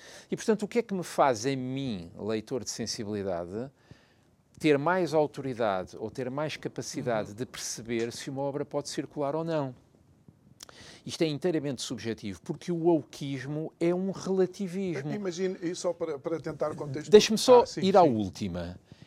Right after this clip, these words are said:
Speaker 1: E, além disso, o wokeismo e estas censuras de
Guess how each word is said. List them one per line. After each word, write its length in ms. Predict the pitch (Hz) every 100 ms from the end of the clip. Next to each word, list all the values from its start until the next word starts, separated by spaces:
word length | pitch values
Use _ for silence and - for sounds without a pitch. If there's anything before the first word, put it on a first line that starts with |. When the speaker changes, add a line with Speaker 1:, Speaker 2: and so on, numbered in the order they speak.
| -
Speaker 1:
E, 160 | 143 214
além 220 | 240 214
disso, 320 | 165 120 -
o 120 | 131
wokeismo 520 | 135 113 - 90 78 92
e 100 | 113
estas 220 | - 110
censuras 540 | 117 101 - 131 104
de 520 | 92 95 98 92 85